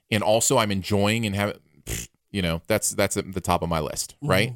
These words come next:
Speaker 1: That's why
Speaker 2: Mm-hmm.
Speaker 1: Coco's at the top of my list.
Speaker 2: Sure.
Speaker 1: It does both
Speaker 2: Yeah.
Speaker 1: very, very well. So, um,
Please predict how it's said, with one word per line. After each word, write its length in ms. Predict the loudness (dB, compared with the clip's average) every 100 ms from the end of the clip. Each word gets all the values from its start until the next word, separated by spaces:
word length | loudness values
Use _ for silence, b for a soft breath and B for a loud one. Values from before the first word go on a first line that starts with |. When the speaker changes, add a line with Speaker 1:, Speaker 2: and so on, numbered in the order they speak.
| -2
Speaker 1:
That's 120 | 0
why 80 | 2
Speaker 2:
Mm-hmm. 60 | 4
Speaker 1:
Coco's 360 | 2 2 0
at 80 | -2
the 80 | -2
top 220 | -2 -2
of 60 | -2
my 140 | -2
list. 300 | -4 -4 -6
Speaker 2:
Sure. 260 | -6 -6 -4
Speaker 1:
It 100 | 0
does 180 | 2 2
both 440 | 2 0 -2 -10 -8
Speaker 2:
Yeah. 200 | -4 -2
Speaker 1:
very, 300 | 2 4 4
very 280 | 2 0 2
well. 340 | 0 -2 -4 b b b b
So, 640 | 0 4 4 4 4 2 0
um, 460 | -2 -2 -4 -8